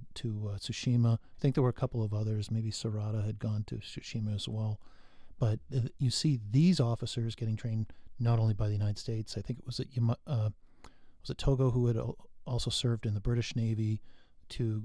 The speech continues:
get some education. So I think it's a, that's a really interesting,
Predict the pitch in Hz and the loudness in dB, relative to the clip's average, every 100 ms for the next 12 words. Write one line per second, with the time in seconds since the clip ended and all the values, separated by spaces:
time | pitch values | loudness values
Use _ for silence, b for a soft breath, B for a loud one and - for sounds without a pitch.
0 | 117 117 - 120 110 107 117 110 120 110 | -6 -6 -2 0 -2 -2 -2 -2 -2 -2
1 | - 113 107 - b b b b - - | -2 -2 -2 -2 b b b b -14 -16
2 | - - - - 165 170 135 120 127 127 | -18 -16 -8 2 4 4 4 0 0 0
3 | - 110 120 123 117 113 117 120 110 | 0 0 2 2 2 0 -4 -2 0